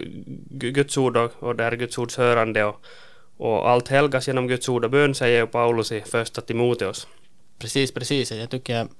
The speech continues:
Speaker 2: kommer direkt som det viktiga saker fram. Alltså,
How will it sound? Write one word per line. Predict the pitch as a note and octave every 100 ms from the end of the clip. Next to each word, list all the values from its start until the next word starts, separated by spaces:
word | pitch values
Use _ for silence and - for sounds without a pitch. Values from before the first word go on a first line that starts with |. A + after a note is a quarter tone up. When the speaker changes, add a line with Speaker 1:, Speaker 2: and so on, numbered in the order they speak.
| - -
Speaker 2:
kommer | - B2 A2+ - - C4 - - B3
direkt | B2+ A#2+ C3 -
som | B2+
det | A#2
viktiga | A#2 C3 - -
saker | A2+ G#2+ G#2+
fram. | - C3 A#2
Alltså, | G2 - G2+